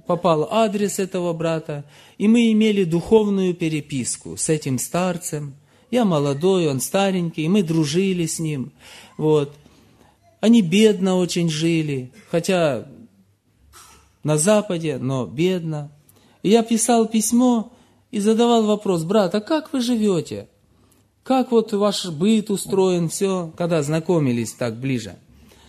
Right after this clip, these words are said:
Он говорит: «Братик, мы живем на квартире. У нас был собственный дом,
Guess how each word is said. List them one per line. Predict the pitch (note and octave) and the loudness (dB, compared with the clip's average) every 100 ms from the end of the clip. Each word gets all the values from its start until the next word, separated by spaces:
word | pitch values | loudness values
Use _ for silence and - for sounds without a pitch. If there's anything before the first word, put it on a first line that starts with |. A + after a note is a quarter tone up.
| _ - | _ -4
Он | F#3 | -2
говорит: | F#3+ F#3+ E3+ | 0 0 0
«Братик, | F3+ G3 F#3 D3+ | 0 0 -2 -4
мы | F#3 | -4
живем | F3 D#3 D#3+ F3+ F3 - | -2 -2 0 -2 -2 -6
на | C3+ D#3 | -6 -6
квартире. | D3+ C#3+ C3+ - B2 A#2+ G#2 G2+ _ _ _ _ _ _ _ _ _ - | -4 -8 -8 -6 -4 -4 -6 -10 _ _ _ _ _ _ _ _ _ 0
У | |
нас | G3+ F#3+ | 2 4
был | F#3 G3+ | 2 0
собственный | - G#3+ G3+ - G3+ G3+ G3 | 2 0 -2 -4 0 0 2
дом, | G#3 G#3 F3+ | 0 0 0